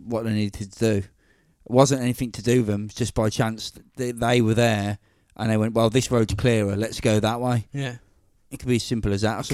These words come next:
Speaker 1: suppose.
Speaker 2: yeah. I mean, there is a lot of decision making going on here that we, uh,
Speaker 1: Would you go up one which is covered in snow or one which has got a,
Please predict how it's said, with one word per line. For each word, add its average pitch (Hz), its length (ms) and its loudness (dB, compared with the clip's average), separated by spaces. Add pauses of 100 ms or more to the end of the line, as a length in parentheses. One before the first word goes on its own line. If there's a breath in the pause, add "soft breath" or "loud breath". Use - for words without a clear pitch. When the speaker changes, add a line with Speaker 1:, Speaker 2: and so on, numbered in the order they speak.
Speaker 1:
suppose. 107 280 2
Speaker 2:
yeah. 147 200 4 (420)
I 143 40 0
mean, 147 120 6
there 151 80 6
is 151 100 6
a 151 60 6
lot 143 180 6
of 127 160 -2
decision 135 380 0
making 127 240 0
going 131 240 2
on 120 160 -2
here 117 160 -2
that 123 120 -6
we, 120 280 -2
uh, 120 80 -4
Speaker 1:
Would 135 160 4
you 135 80 6
go 143 160 10
up 127 60 2
one 131 200 4
which - 160 -6
is 117 80 -4
covered 127 300 2
in 117 100 0
snow 113 320 0
or 113 60 2
one 117 180 2
which 113 200 -6
has 107 140 -2
got 101 280 -6
a, 107 80 -10